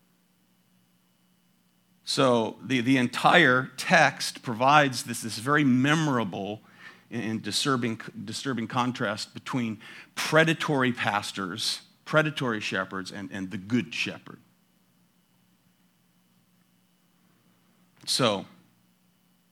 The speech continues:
notice, a good shepherd leads, guides, feeds, protects, and defends his flock.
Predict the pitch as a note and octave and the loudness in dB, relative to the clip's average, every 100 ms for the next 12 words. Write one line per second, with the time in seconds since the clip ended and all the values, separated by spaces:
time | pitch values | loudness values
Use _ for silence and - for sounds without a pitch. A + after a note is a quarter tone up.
0 | _ _ _ _ _ _ _ _ _ _ | _ _ _ _ _ _ _ _ _ _
1 | - A#2 B2 F#2+ - - - _ _ _ | -4 0 0 -2 -6 -10 -12 _ _ _
2 | _ _ _ _ _ _ G2+ F#2 C#3 D3 | _ _ _ _ _ _ -14 -2 0 0
3 | B2 G#2+ G#2 G2+ F#2+ A#2 A#2+ C3 C#3 - | -2 -4 -6 -10 -4 2 2 2 -2 -6
4 | - _ _ _ _ _ _ _ G2+ G#2 | -8 _ _ _ _ _ _ _ -4 0
5 | G2+ A2 B2 C#3 - - _ _ _ _ | 0 -2 -4 -8 -10 -14 _ _ _ _
6 | _ _ - - A#2+ A#2+ C3 C#3 - - | _ _ -14 0 4 6 4 0 -6 -6
7 | - _ _ _ _ - A#2 - - C#3+ | -12 _ _ _ _ -8 -8 -8 -6 0
8 | C3+ A#2+ - - - - - _ _ _ | 2 0 -4 -4 -4 -6 -14 _ _ _
9 | - - - _ - C3+ B2 A#2 A2 - | -20 -20 -20 _ -2 2 4 2 -2 -16
10 | _ _ _ A2+ G2+ A#2+ - D3 C3+ B2 | _ _ _ -10 -4 -2 4 6 6 4
11 | - G#2+ - - G#2+ - - | 0 -4 -2 0 0 -2 -10